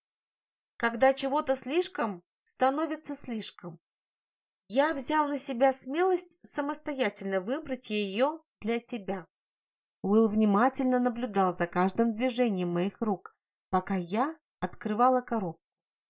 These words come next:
За каждым изменением на моём лице, когда я нашла под крышкой шубу из светлого меха норки.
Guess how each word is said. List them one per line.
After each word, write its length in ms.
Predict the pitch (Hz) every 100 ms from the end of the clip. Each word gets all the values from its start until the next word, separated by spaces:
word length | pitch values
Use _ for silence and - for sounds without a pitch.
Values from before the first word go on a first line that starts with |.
| _ _ _ -
За 180 | - 208
каждым 440 | 254 277 254 269 -
изменением 880 | 247 233 233 220 233 294 302 311
на 100 | 294
моём 420 | 285 277 269 285 269
лице, 400 | 277 - 208 180
когда 300 | 190 185 190
я 160 | 196
нашла 540 | 196 202 - 226 240 -
под 220 | - 202 -
крышкой 800 | - 233 302 294 - 190 165 170 _ _ _
шубу 760 | - - 294 285 220 165 156 - _ _ _ _ _
из 220 | 202 196 -
светлого 500 | 202 214 214 208 202
меха 500 | 190 233 285 262 240
норки. 720 | 233 233 185 - - 156